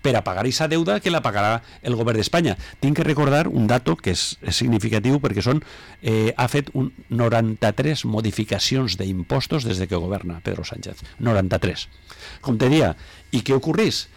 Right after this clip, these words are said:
Que en ixe pacte que està fent, està dient a Catalunya, «Vale,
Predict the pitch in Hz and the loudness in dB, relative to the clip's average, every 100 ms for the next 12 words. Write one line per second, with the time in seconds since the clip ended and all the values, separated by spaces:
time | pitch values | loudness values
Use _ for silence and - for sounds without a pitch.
0 | - - 113 95 113 123 143 135 - 165 | -20 -8 -4 -2 0 0 -2 -4 -4 -4
1 | - 123 92 - 113 - 175 208 247 - | -4 -4 -4 -2 -2 0 0 0 -4 -8
2 | - - - 110 - 120 123 117 120 110 | -20 -20 -6 -4 0 2 2 2 0 0
3 | 107 101 95 147 101 | 0 2 2 0 -2